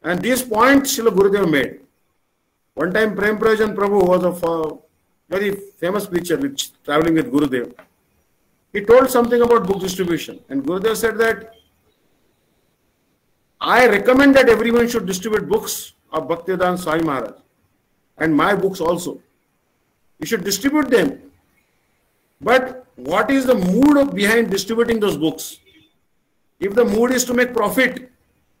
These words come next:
and keep seventy-five percent profit with yourself and give only twenty-five percent to temple,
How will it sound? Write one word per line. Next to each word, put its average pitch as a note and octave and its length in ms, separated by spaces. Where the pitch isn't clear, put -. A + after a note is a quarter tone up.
and E3+ 240
keep C#4 480
seventy-five A#3+ 560
percent A#3 280
profit G#3 300
with F#3 120
yourself F#3+ 520
and D#3+ 160
give F#3+ 140
only G3 240
twenty-five F#3 420
percent F3+ 280
to F3 80
temple, E3+ 560